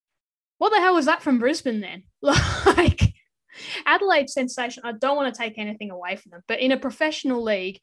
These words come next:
where you've got some quality players in there, like players that have played at Matilda's level or have been, played a lot of senior games, you should not be copping losses like that. Like, it's, it's embarrassing.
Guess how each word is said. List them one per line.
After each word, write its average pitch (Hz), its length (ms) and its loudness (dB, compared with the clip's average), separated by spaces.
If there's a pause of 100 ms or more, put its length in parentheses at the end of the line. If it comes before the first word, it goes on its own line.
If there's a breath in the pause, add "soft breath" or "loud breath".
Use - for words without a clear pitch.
(260 soft breath)
where 226 120 0
you've 226 180 -6
got 208 160 -6
some 214 180 -8
quality 240 720 0
players 190 500 -10
in 185 140 -16
there, 180 200 -8
like 196 180 -4
players 226 240 0
that 214 80 -4
have - 100 -12
played 240 260 -2
at 214 60 -8
Matilda's 208 540 -8
level 202 240 -4
or 202 160 -4
have 185 120 -12
been, - 180 -18
played 220 180 -8
a 196 60 -12
lot 262 260 0
of 277 100 -6
senior 220 400 -6
games, 190 540 -12 (520 soft breath)
you 220 80 -4
should 214 200 -4
not 214 260 2
be 208 120 -10
copping 185 460 -10
losses 185 400 -14
like 165 240 -14
that. 156 260 -16 (100)
Like, 202 240 -8
it's, 254 200 -6
it's 254 180 0
embarrassing. 185 800 -4